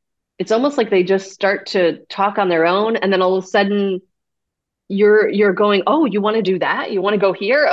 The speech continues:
Okay, <laughs> let's go," you know? And it feels like they're pulling you along. Um, and it takes me a while to get there, to get to that point. Like, I feel like in the beginning, I'm just, like, pushing. I'm, like, pushing, and I'm, like, trying to find that moment where I click into the groove, and then I'm, like,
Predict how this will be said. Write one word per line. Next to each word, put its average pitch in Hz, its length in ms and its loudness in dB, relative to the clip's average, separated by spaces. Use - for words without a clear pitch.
Okay, 453 480 0
<laughs> - 80 -16
let's 415 180 0
go," 523 480 2
you 403 180 -6
know? 320 160 -4
And 262 100 -2
it 254 140 -6
feels 277 280 -10
like 233 220 -8
they're 214 220 -4
pulling 226 280 -8
you 202 180 -4
along. 160 520 -6
Um, 185 460 -6
and 226 200 -2
it 208 160 -4
takes - 360 -8
me 339 120 0
a 226 60 0
while 202 360 0
to 202 140 -10
get 160 360 -2
there, - 340 -8
to 180 80 -4
get 185 180 0
to 160 80 -2
that 156 220 -4
point. - 300 -10
Like, - 100 -2
I 175 80 -2
feel 208 120 0
like 202 80 2
in 190 80 0
the 185 60 0
beginning, 185 520 0
I'm 170 120 -2
just, 170 180 -8
like, 170 180 -2
pushing. 165 500 -2
I'm, 165 100 -2
like, 165 120 -4
pushing, 240 380 0
and 185 100 0
I'm, 180 60 0
like, 175 140 -2
trying 233 400 -2
to 220 60 0
find 208 360 -2
that 175 140 -4
moment 180 440 -2
where 180 140 0
I 156 100 0
click 233 400 -4
into 202 220 -2
the 156 80 -4
groove, 185 520 -2
and 202 140 0
then 196 80 2
I'm, 180 200 2
like, 160 180 0